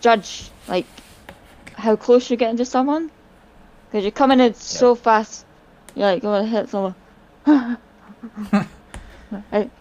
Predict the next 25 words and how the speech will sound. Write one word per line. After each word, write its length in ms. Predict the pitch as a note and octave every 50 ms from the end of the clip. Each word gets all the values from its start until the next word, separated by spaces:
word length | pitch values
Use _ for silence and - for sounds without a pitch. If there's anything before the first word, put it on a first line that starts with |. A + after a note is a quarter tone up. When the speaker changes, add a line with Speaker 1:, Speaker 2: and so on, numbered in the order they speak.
| -
Speaker 1:
hate 160 | - C4+ D4+
Speaker 2:
Well, 80 | C#5 C#5+
Speaker 1:
to 100 | D4+ D4+
Speaker 2:
the 60 | -
Speaker 1:
think 220 | - D4 D4 B3+ -
what 200 | C4 A#3+ G#3+ -
that's 280 | B3 B3 A#3+ - -
right, 300 | B3 B3+ B3+ A#3+ - -
like 320 | G#3+ A3+ A3+ A#3 A#3+ - B3+
in 120 | A3 G#3+
real 200 | G#3 G#3+ G#3+ G3+
life. 560 | G3+ G3+ G3+ E3+ D#3 - - - - - - _ _ _ _ _ _ _ _ _ _
Speaker 2:
Yeah, 220 | - F#2 F#2+ F#2 - - - _ -
I've, 220 | A2 A2+ - - -
uh, 160 | G2 F#2+ - -
I've 220 | G2 A2+ B2+ B2+ -
had, 320 | C#3+ B2+ B2 A2+ G2+ -
uh, 340 | G2+ G2 G2 F#2+ F#2+ F#2 F2 - _ _ _ _ _ _ _ _ _ _ _ _ _ _ _ -
I've 120 | - -
had, 260 | - B2 A2 G2+ F2 G2+
uh, 120 | F#2 F#2
one 200 | F#2 G2 G#2+ G#2
of 100 | G2+ F#2
the, 180 | F2+ F#2 F2+ - -
well, 240 | F#2 F#2+ F#2 E2+ -